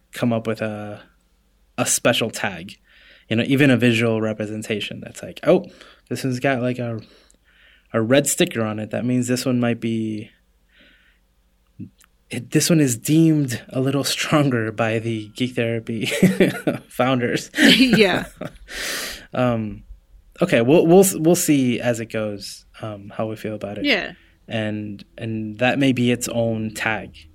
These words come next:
Speaker 1: right? Like, uh,
Speaker 2: Yeah.
Speaker 1: Okay. Yeah, like an additional tag that we can put on things. Okay. Okay. Um, so I guess,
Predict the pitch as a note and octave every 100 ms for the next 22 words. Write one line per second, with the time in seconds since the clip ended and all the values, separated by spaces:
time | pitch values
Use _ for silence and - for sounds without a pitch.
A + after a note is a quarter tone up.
0 | _ _ G#2+ G#2+ - - - - - _
1 | _ - _ - - - G#2 - - G#2+
2 | G2+ G2 - F#3 A#3 - _ - - -
3 | - - A#2+ A2 - - - - - -
4 | - - _ A2+ G2+ A#2 C3 B2 B2 A#2+
5 | G#2+ - F2 F#2 F#2+ D#2+ - - F#2 G2
6 | - - - _ - - - - - _
7 | _ _ - - _ _ A2+ A#2+ G#2+ -
8 | _ _ _ - - - - - B2+ B2+
9 | C3 B2+ B2+ - _ _ _ _ _ -
10 | D3 G3+ G#3+ G#3 - - -